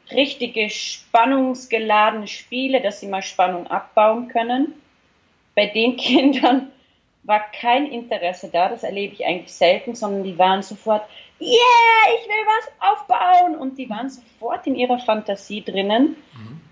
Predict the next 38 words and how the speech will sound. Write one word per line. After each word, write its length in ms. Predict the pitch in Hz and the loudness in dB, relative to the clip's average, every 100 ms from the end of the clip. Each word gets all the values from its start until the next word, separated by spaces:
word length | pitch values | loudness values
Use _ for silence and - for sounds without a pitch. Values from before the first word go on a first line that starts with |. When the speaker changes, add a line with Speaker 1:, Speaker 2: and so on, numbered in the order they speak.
| - | -6
Speaker 1:
wo 80 | 220 | -4
ich 120 | 226 | -2
mir 80 | 214 | -2
gedacht 420 | 220 208 214 - | 2 2 2 0
hab, 180 | 202 - | -2 -2
"Okay, 440 | - - 294 339 196 | -10 -2 2 2 0
das 120 | 196 | -8
ist 140 | 214 | -12
für 100 | 220 | -6
mich 140 | 226 233 | -4 -4
jetzt 220 | 233 - | -4 -2
grad 300 | 202 196 - | 2 2 2
selbst 520 | - 208 202 - - | -2 -2 -2 -14 0
auch 420 | 175 202 269 - - _ | 4 4 2 -4 -20 _
was 260 | 180 196 196 | -2 -2 -2
Neues", 520 | 180 175 175 240 285 | -2 2 4 2 0
weil 140 | 196 - | 0 2
eigentlich 600 | 170 185 294 - - - _ _ _ | 2 2 0 -6 -14 -20 _ _ _
ist 180 | 220 220 | -12 -12
es 120 | - | -10
eine 140 | 214 190 | -8 0
neue 300 | 175 190 196 | 4 4 0
Gruppe 480 | - 190 - 269 349 - _ _ _ _ | -6 -4 2 2 0 -10 _ _ _ _
und 200 | - 214 - _ | -10 -10 -12 _
bei 180 | - 190 | 0 0
neuen 480 | 190 185 190 240 269 | 0 -2 0 0 0
Gruppen 420 | 254 262 254 247 | -2 -2 -2 -2
und 260 | 240 196 180 | -4 -10 -4
neuen 260 | 180 190 214 | 0 0 -2
Situationen 960 | 226 202 196 - 190 214 240 247 247 - _ _ | -4 -4 -4 -4 0 4 4 4 0 -14 _ _
versuche 400 | 196 190 208 202 | -10 -6 -8 -6
ich 240 | - 247 - | -4 -2 0
meist, 480 | 214 220 233 - - _ - | 2 2 2 -4 -18 _ -6
den 120 | 196 | -4
Rahmen 560 | 185 180 185 196 208 208 | 0 2 4 2 -2 -8
sehr 500 | - 214 233 240 240 _ _ _ | -6 2 4 4 0 _ _ _
klar 600 | - 214 202 214 247 - | -14 -2 2 4 2 0
und 220 | 220 240 | -8 -14